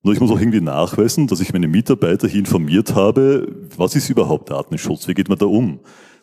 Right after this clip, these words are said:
Da geht's nicht um Programme alleine, genauso auch, äh, was mache ich mit U-S-B-Sticks, die ich finde.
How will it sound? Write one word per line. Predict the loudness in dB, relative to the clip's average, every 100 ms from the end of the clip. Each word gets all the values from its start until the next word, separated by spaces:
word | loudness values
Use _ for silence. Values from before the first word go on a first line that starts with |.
| _
Da | -2
geht's | 0 0
nicht | 0
um | 0
Programme | 0 -2 -2 0 0
alleine, | 0 0 2
genauso | 0 2 0 2 2
auch, | 2 2
äh, | 2 2 2
was | 0 0
mache | -4
ich | 0
mit | -2 2
U-S-B-Sticks, | 0 2 0 0 -2 -6
die | -8
ich | -8
finde. | -8 -8 -10